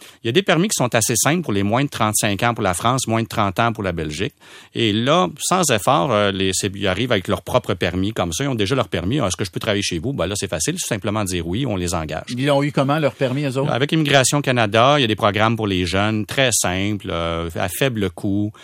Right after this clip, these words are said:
Speaker 2: C'est un permis de travail qui, quoi, qui te donne, quoi, douze mois, vingt-quatre
Speaker 1: Vingt,
Speaker 2: mois ?
Speaker 1: vingt-quatre mois pour la France, douze mois pour le, la Belgique. Et, euh, d'autres pays de sol francophone, là, je,
Speaker 2: Ok.
Speaker 1: si je me trompe pas, l'Espagne et certains autres pays, là.
Speaker 2: Ok.
Speaker 1: Il y a une liste de pays à, à approuver.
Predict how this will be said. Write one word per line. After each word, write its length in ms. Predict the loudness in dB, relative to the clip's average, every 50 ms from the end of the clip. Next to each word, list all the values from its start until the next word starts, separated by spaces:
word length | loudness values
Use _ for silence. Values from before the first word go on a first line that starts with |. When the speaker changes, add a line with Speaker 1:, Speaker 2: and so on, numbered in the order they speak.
| -8 -4
Speaker 2:
C'est 60 | -4
un 40 | 0
permis 220 | 2 2 2 2 0
de 80 | 0
travail 380 | 0 0 0 2 2 2 0 0
qui, 180 | -4 -6 -8
quoi, 200 | -6 -4 -2 -2 -2
qui 160 | -2 -4 -4
te 60 | 0
donne, 240 | 0 0 0 0 0
quoi, 160 | 0 0 0
douze 320 | 0 0 0 -2 -2 -2 -2
mois, 280 | 0 0 0 0 0
vingt-quatre 340 | 0 -2 -2 -2 -2 -2 0
Speaker 1:
Vingt, 140 | 0 2 2 2
Speaker 2:
mois ? 120 | 2 2
Speaker 1:
vingt-quatre 380 | 2 2 2 2 2 0 0 2
mois 220 | 2 2 2 0
pour 180 | 0 0 -2 0
la 140 | 2 0 0
France, 480 | 0 0 0 2 2 4 2 2 0 0
douze 240 | 0 0 0 0 0
mois 220 | 2 2 2 0
pour 120 | 0 0
le, 340 | 0 0 0 0 0 -2 -2 -4 -2
la 140 | -2 0 0
Belgique. 480 | 0 0 -2 -2 0 0 0 -2 -2 -6 -12 -20 -20 -16 -8 -2
Et, 240 | 2 4 4 6
euh, 100 | 4 4
d'autres 300 | 4 4 4 4 4 2
pays 320 | 2 2 2 4 4 2 2
de 160 | 2 2 0
sol 280 | 0 2 2 2 2 2
francophone, 640 | 2 0 -2 -2 0 0 -2 -2 0 0 0 0 -2
là, 80 | -2
je, 80 | -2 -2
Speaker 2:
Ok. 140 | -2 -2 0
Speaker 1:
si 180 | 0 0 0
je 80 | 0 0
me 80 | -2 -2
trompe 240 | -2 -2 -2 -2
pas, 80 | 0 -2
l'Espagne 640 | 0 0 -2 -2 -2 -2 0 0 2 2 0 0
et 120 | 0 0 0
certains 340 | -2 -2 -2 -2 -4 -4 -4
autres 160 | -4 -6 -6
pays, 240 | -6 -4 -4 -2 -2
là. 180 | 0 -2 -2 -2 -4 -6
Speaker 2:
Ok. 120 | -4 -2
Speaker 1:
Il 120 | 0 0
y 60 | 0 0
a 40 |
une 100 | -2 0
liste 180 | 0 0 0 0
de 60 | -2
pays 320 | -2 -2 -2 0 0 0 0
à, 100 | 0 0
à 120 | -2 -2
approuver. 440 | -4 -4 -6 -6 -6 -6 -6 -10